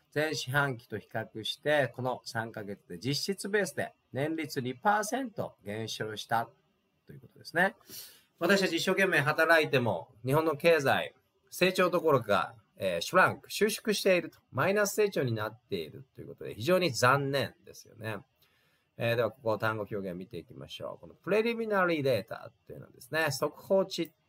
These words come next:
ていう意味です。覚えておきましょう。プレリミナリーデータ。データですね。えー、そして、ジーディーピー、Gross Domestic Productsですね。Decreaseというのはですね、えー、縮こまるとかですね。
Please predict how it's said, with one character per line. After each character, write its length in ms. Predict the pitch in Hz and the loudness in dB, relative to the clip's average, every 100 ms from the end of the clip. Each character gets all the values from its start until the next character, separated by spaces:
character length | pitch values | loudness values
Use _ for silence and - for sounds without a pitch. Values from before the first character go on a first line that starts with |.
| _ - | _ -16
て 60 | |
い 20 | |
う 40 | - | -16
意 20 | |
味 60 | - | -14
で 60 | |
す。 140 | - - | -16 -14
覚 180 | - 92 | -14 -12
え 20 | |
て 80 | 98 | -14
お 20 | |
き 80 | - | -16
ま 160 | 87 | -18
し 100 | - - | -18 -18
ょ 40 | |
う。 60 | - | -8
プ 80 | 127 | -4
レ 60 | 123 | -4
リ 100 | 120 | -4
ミ 60 | |
ナ 120 | 113 | -6
リ 140 | 101 85 | -8 -8
ー 40 | |
デ 160 | 82 69 | -10 -12
ー 40 | |
タ。 40 | - _ _ _ _ _ - _ _ _ _ _ - | -18 _ _ _ _ _ -20 _ _ _ _ _ -6
デ 200 | 117 113 | 2 2
ー 40 | - | 2
タ 160 | - _ | -14 _
で 60 | |
す 100 | - | -6
ね。 220 | 147 160 - _ _ _ _ _ - | -4 -4 -6 _ _ _ _ _ -6
え 420 | 139 131 123 120 | -2 0 0 -2
ー、 20 | 113 | -4
そ 160 | 127 | -8
し 140 | 117 - | -10 -2
て、 560 | 139 143 139 139 135 | 4 4 4 4 2
ジ 120 | 120 143 | 0 -2
ー 80 | 139 | -2
デ 80 | |
ィ 60 | 135 | -4
ー 20 | |
ピ 340 | 127 113 85 _ _ 113 | -4 -4 -4 _ _ -2
ー、 40 | |
Gross 260 | 123 127 - | 0 0 -2
Domestic 440 | 117 117 113 123 - | -6 -6 -6 -10 -6
Products 720 | 113 110 95 65 - - _ | -2 -2 -2 -8 -10 -12 _
で 60 | - | -14
す 120 | - | -2
ね。 180 | 151 147 | 0 2
Decrease 880 | 127 - 170 202 196 147 101 92 - | 0 0 2 2 2 0 -2 -8 -12
と 60 | 92 | -10
い 120 | 90 | -10
う 40 | |
の 80 | 87 | -10
は 80 | 71 | -16
で 100 | 82 | -18
す 140 | - | -6
ね、 300 | 135 131 101 - | -2 0 -2 -6
え 520 | 95 90 82 78 65 | -10 -10 -12 -14 -18
ー、 20 | - _ _ | -18 _ _
縮 300 | - 143 196 | -8 -4 -4
こ 120 | 196 180 | -2 2
ま 240 | 180 175 | 4 4
る 160 | 127 - - | 2 -8 -20
と 80 | |
か 100 | - | -20
で 100 | - | -18
す 120 | - 160 | -8 0
ね。 300 | 185 196 | 0 0